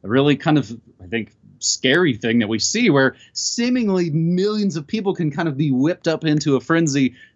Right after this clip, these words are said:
to kind of get into whatever, again, as I've kind of lamented. It's all just a bunch of pop culture junk anymore. Oh, Illuminati, Beyonce, woke. It's, you know, it's, it's just all a bunch of marketing buzz terms.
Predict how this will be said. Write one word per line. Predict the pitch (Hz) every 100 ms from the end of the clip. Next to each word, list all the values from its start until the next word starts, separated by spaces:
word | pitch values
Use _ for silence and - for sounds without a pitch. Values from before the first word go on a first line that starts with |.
| -
to | 143
kind | 160
of | 143 113
get | 135 151
into | 151 143 135
whatever, | 139 147 143 135
again, | 123 135 139 123
as | 117
I've | 117 104
kind | 127
of | 107
lamented. | 110 107 123 117 107 101 _ _ _ _ _
It's | - -
all | 220 208
just | 185 185 170
a | 156
bunch | 160 160 160
of | 143
pop | - 160 139
culture | - 165 160 143
junk | 110 139 180 180
anymore. | 165 190 247
Oh, | 294 277
Illuminati, | 262 254 247 240 240 233 233 233
Beyonce, | 202 220 220 214 - 214 208 202
woke. | 202 208 202 196
It's, | 196 190 185
you | 196
know, | 185 180
it's, | 165 -
it's | 156 143 127
just | 143 143
all | 147 147
a |
bunch | 143 143
of | 127
marketing | 127 131 135 127 120
buzz | 127 113
terms. | - 127 113 -